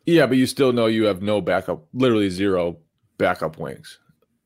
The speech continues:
And Kemba Walker doesn't change that. So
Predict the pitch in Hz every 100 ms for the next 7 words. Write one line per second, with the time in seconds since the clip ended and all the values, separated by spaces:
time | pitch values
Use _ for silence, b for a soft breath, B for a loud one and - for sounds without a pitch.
0 | - 104 95 120 110 98 95 92 87 85
1 | 82 80 85 76 - 64 - _ _ _
2 | _ - - 101 95 90 85